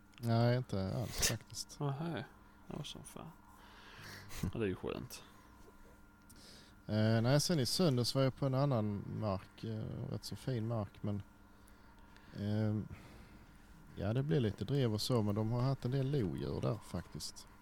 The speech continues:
Speaker 2: Mhm.
Speaker 1: Och det, det märktes på, eh, märktes på, eh, rådjuren,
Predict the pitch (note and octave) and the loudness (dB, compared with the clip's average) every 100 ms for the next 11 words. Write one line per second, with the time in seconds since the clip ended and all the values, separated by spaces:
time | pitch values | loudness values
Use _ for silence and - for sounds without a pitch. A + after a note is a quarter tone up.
0 | - G2+ G#2 - C3 - - - - A#2 | -14 -10 -10 -8 -8 -10 -18 -20 -12 -4
1 | G#2 G#2+ G#2 - A2 A2 A2+ C3+ - E2 | 0 2 0 2 2 4 2 0 -4 -4
2 | - - F#2+ F#2 F#2 F#2 F#2 F2 F#2 - | -6 -4 0 0 0 -2 -2 -4 -6 -12
3 | - - - - - - - - - - | -20 -20 -20 -20 -20 -20 -20 -20 -20 -20
4 | - - - F#2 G2 G#2 - E2 - - | -18 -18 -6 -2 0 -2 -8 -10 -10 -8
5 | F2 E2+ E2+ E2+ F2 F#2+ G2 G#2 F#2+ E2+ | -8 -6 -6 -8 -10 -2 0 2 2 -2
6 | F#2+ | -6